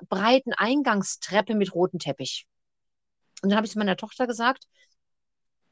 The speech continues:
"Sie, wir müssen jetzt im Bademantel einfach über die Straße. Es hilft nix und wir müssen dann eben diesen Hoteleingang da hoch. Es geht einfach nicht, und es kann nicht in den Aufzug." Und ich hab ihr dann gesagt, "Wir machen das so. Es gibt einen Trick", hab ich ihr gesagt.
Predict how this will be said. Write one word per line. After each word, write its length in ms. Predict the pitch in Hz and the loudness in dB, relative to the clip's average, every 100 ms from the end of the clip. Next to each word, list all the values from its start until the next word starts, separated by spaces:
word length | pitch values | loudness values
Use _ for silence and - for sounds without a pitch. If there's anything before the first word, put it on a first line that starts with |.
| - | -10
"Sie, 240 | 175 190 | -6 -2
wir 80 | 208 | 0
müssen 200 | 220 226 | 2 4
jetzt 140 | 254 - | 2 2
im 160 | 208 | 2
Bademantel 520 | 196 202 220 220 202 | 6 6 6 2 2
einfach 360 | - 202 214 - | -2 0 -2 -2
über 300 | - 190 202 | -4 -2 0
die 100 | 190 | -2
Straße. 500 | - 170 165 156 143 147 | -2 2 2 2 -6 -8
Es 120 | - | -2
hilft 320 | 247 277 - | 0 0 0
nix 340 | 277 - - | -2 -2 -8
und 140 | - 208 | -4 0
wir 80 | 214 | 0
müssen 220 | 226 214 | 0 2
dann 180 | 220 226 | 2 2
eben 240 | 226 226 | -2 -2
diesen 320 | 208 214 226 | -4 -4 -2
Hoteleingang 1000 | 214 196 214 208 170 170 165 170 170 175 170 | -2 0 2 2 2 0 0 0 -2 -8 -2
da 300 | 170 160 160 | 0 0 -2
hoch. 220 | 160 156 | -4 -2
Es 160 | 196 - | -4 -2
geht 180 | 226 - | -6 -2
einfach 300 | 247 - 311 269 | 0 2 4 6
nicht, 200 | 302 330 | 6 6
und 120 | 359 | 6
es 60 | 403 | 4
kann 320 | 370 359 427 349 | 6 6 6 4
nicht 200 | 392 - | 2 2
in 180 | 294 330 | -2 0
den 120 | 330 320 | 0 2
Aufzug." 680 | - 180 - - _ - 415 - - - _ - - | 2 2 -4 -20 _ -6 -6 -8 -20 -20 _ -20 -6
Und 140 | 208 214 | -2 2
ich 120 | 269 | 2
hab 140 | 269 | 6
ihr 80 | 233 | 4
dann 160 | 233 226 | 4 0
gesagt, 340 | - 233 - | 4 4 6
"Wir 100 | 220 | 6
machen 260 | 220 233 220 | 8 6 2
das 140 | 202 | 2
so. 140 | 220 | 4
Es 160 | 202 - | 4 2
gibt 220 | 254 - | -2 2
einen 180 | 202 196 | 2 2
Trick", 300 | - 285 - | 2 2 4
hab 120 | 214 | 0
ich 100 | 185 | 0
ihr 100 | 165 | -2
gesagt. 420 | 185 180 208 - | -2 2 2 2